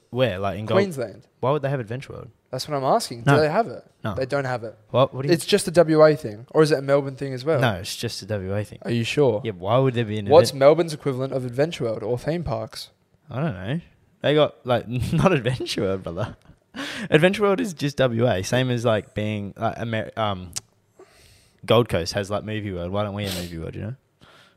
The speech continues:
Speaker 2: Yeah, I realised that, but I didn't know if Adventure World is, let me, let me see it. Melbourne theme parks.
Speaker 1: Yeah, there will be some. There won't be, like, a big one, I don't think.
Speaker 2: Gumbaya World. Luna Park. Oh.
Speaker 1: Yeah, I've heard of Luna Park.
Speaker 2: I've heard of Luna Park. I've walked past there.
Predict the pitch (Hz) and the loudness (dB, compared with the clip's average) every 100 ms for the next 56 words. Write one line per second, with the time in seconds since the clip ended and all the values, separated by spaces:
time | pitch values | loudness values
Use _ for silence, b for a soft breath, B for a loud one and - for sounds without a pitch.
0 | - 135 110 113 117 185 208 120 - 113 | -10 -2 0 2 4 6 8 6 2 -2
1 | 123 143 165 151 127 120 - - 117 131 | 0 0 2 4 2 0 -8 -8 -4 -4
2 | 131 131 120 117 117 - 151 190 175 - | 2 4 4 2 -2 -2 0 2 0 -2
3 | 185 165 123 123 - _ 147 170 196 202 | -4 0 0 0 -4 _ 4 8 8 6
4 | - 165 165 156 127 113 120 - - b | 4 2 2 2 2 0 -4 -8 -10 b
5 | b b _ - - 104 127 110 - - | b b _ -12 -6 -4 -4 -6 -8 -12
6 | - 87 - - 120 113 90 87 - - | -16 -20 -12 0 2 2 -2 -10 -12 -12
7 | 90 90 90 85 - - - 139 131 127 | -10 -10 -10 -12 -14 -8 2 2 4 6
8 | 143 160 165 160 156 131 127 120 110 - | 8 8 8 8 8 8 8 8 4 -4
9 | - _ _ - 131 151 202 208 175 180 | -14 _ _ 0 6 8 8 6 6 8
10 | 131 135 - 156 170 175 165 143 120 101 | 8 4 4 10 12 12 12 12 10 4
11 | 107 95 78 71 - - - 127 135 131 | 0 -4 -6 -12 -14 0 2 6 8 8
12 | 131 127 135 135 131 143 - 143 151 156 | 6 6 6 6 8 6 8 8 8 8
13 | - 120 | 2 4